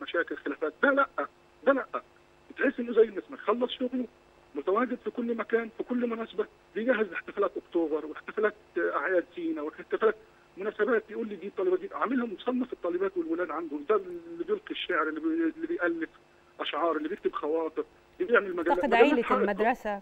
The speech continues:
Speaker 2: كلكم كنتوا عيلة واحدة زي ما أنتوا عيلة واحدة في ال-، في الرحلة الطويلة اللي امتدت لخمسة وأربعين سنة. عزائنا ليكوا يا أستاذ صبري، وعزائنا ل-، للحاجة والدته، وربنا يصبرها يا رب، وزوجته وأولاده، والبقاء لله. وبنحتسبه،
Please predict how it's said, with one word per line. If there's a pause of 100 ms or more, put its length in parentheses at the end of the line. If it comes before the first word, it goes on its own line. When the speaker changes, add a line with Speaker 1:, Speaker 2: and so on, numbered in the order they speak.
(120)
Speaker 2:
كلكم
كنتوا
عيلة
واحدة
زي
ما
أنتوا
عيلة
واحدة
في
ال-، (440)
في
الرحلة
الطويلة
اللي
امتدت
لخمسة
وأربعين
سنة.
عزائنا
ليكوا
يا
أستاذ
صبري،
وعزائنا
ل-،
للحاجة
والدته،
وربنا
يصبرها
يا
رب،
وزوجته
وأولاده، (720)
والبقاء
لله.
وبنحتسبه،